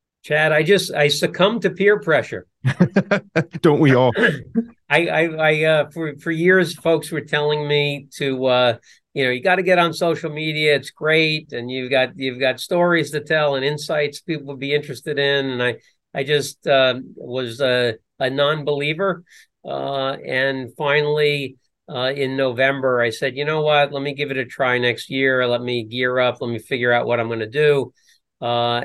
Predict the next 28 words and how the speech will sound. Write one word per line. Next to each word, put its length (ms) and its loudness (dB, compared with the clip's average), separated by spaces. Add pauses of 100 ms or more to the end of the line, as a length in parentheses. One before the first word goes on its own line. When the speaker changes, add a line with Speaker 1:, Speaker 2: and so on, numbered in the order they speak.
Speaker 1:
and, 560 -2
uh, 220 2
January 720 -2
first, 400 -4
I 140 -2
started. 680 -2 (520)
Uh, 540 -2
and 240 -2
I, 60 0
you 160 -2
know, 80 2
I've 100 -2
had 220 2
a 120 2
Twitter 380 -2
account, 340 -2
I 100 0
think, 200 -6
since 260 -10
twenty 440 -4
seventeen 1000 -2
and 160 0
a 140 -2
LinkedIn 580 -2
account 380 -2
since 280 -8
twenty 440 -4
eleven, 640 0